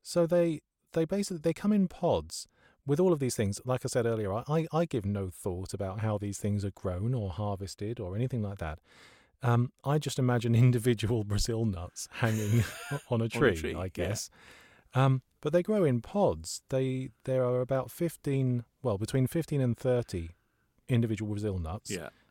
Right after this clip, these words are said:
Speaker 1: growing in a pod. It kind of looks like the segments of an orange.
Speaker 2: Okay.
Speaker 1: And, um, these, these pods are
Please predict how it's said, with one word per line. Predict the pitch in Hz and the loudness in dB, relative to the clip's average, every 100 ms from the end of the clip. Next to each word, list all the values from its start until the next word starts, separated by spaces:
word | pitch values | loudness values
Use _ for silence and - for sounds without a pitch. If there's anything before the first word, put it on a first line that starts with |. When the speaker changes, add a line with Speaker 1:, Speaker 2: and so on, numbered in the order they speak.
| _ - | _ 0
Speaker 1:
growing | 127 139 135 | 2 2 2
in | |
a | 127 | 0
pod. | 127 95 - | 0 -2 -2
It | 131 | -6
kind | - 202 | 2 2
of | 185 | 4
looks | 120 101 110 | 0 -2 -6
like | 101 110 | -6 -6
the | |
segments | - 117 117 107 - | -4 -2 -2 -4 -2
of | 107 | -2
an | 127 | 0
orange. | 139 76 73 - - | 0 -2 -6 -10 -6
Speaker 2:
Okay. | 240 - - - - _ _ _ _ - | -6 -6 -12 -16 -18 _ _ _ _ 0
Speaker 1:
And, | 127 127 127 | 2 4 2
um, | 131 131 127 - | 2 0 -2 -4
these, | 113 107 - | -4 -4 -6
these | 113 | -8
pods | - 123 123 120 | -4 -4 -4 0
are | 117 113 | 0 0